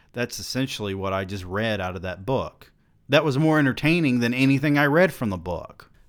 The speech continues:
See, I too can just string random words and phrases together and somehow make sense out of them.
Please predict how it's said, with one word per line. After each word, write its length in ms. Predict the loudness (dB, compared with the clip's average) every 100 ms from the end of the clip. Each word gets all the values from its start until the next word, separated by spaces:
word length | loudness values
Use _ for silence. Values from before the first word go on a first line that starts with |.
| _
See, 460 | -2 2 2 0 -4 -16 0
I 180 | 2 2
too 280 | 0 0 2
can 180 | -2
just 220 | -2 -4 -4
string 340 | 0 0 0 -6
random 640 | -4 0 2 2 2 0
words 420 | 2 2 2 2
and 140 | 2 2
phrases 560 | 2 2 2 -2 -6
together 480 | -6 -4 -2 -2 -2
and 120 | -2
somehow 400 | -2 -2 0 0 0
make 300 | 0 0 -4
sense 380 | -2 -2 0
out 220 | -2 -2 -4
of 140 | -8
them. 300 | -12 -14